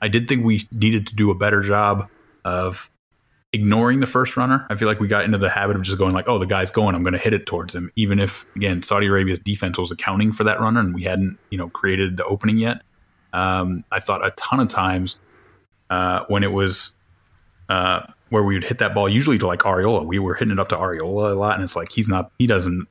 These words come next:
he is not a target winger, you guys. Like, don't hit that ball up to him. But he, his movement was doing a decent job of, like,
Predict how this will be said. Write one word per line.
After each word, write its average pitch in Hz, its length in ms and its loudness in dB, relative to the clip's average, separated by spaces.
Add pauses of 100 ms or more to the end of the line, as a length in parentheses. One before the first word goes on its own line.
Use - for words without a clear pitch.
he 127 60 4
is 98 100 2
not 92 160 2
a 87 60 -2
target 87 320 -4
winger, 90 320 -4
you 87 80 -10
guys. 82 260 -6
Like, - 140 -8
don't 104 220 -2
hit 107 140 -2
that 90 120 -2
ball 87 160 -4
up 101 140 -6
to 90 80 -8
him. 82 60 -14 (420)
But 110 100 -2
he, 147 220 2
his 123 160 2
movement 135 240 4
was 117 100 2
doing 113 260 4
a 104 60 2
decent 104 460 -2
job 104 240 2
of, 92 80 -2
like, 90 220 0